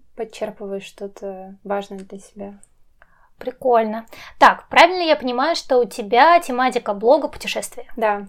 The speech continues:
Speaker 2: Как вообще она взялась? Откуда она взялась? Какая у тебя история с путешествиями?
Speaker 1: Она родилась года три, может быть, четыре назад, э, когда я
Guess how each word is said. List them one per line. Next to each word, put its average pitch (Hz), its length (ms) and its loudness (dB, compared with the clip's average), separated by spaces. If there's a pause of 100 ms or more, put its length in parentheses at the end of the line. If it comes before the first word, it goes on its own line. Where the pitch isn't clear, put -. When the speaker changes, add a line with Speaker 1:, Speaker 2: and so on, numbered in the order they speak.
(380)
Speaker 2:
Как 302 320 4
вообще 269 360 0
она 240 300 2
взялась? 208 480 -2
Откуда 254 400 0
она 220 140 -2
взялась? 233 380 4
Какая 269 240 2
у 285 40 4
тебя 262 200 4
история 262 320 4
с 254 40 -4
путешествиями? 240 840 2 (360)
Speaker 1:
Она 254 600 2
родилась 240 720 2
года 233 440 4 (200)
три, 226 420 -2
может 220 300 -6
быть, 220 200 -6
четыре 220 320 -4
назад, 208 560 -4
э, 214 440 -4
когда 226 320 -2
я 226 560 -2